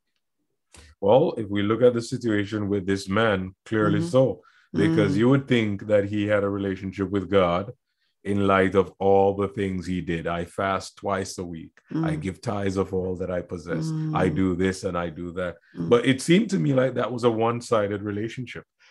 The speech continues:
Speaker 1: which suggests that even in our Christianity,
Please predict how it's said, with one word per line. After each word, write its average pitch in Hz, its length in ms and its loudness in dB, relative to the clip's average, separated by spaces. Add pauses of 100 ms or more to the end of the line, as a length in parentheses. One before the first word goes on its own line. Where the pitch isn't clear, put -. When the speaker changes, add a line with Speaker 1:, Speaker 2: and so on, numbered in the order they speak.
Speaker 1:
which 123 220 2
suggests 127 720 2 (240)
that 110 160 6
even 123 320 6
in 123 100 4
our 123 160 6
Christianity, 110 960 -2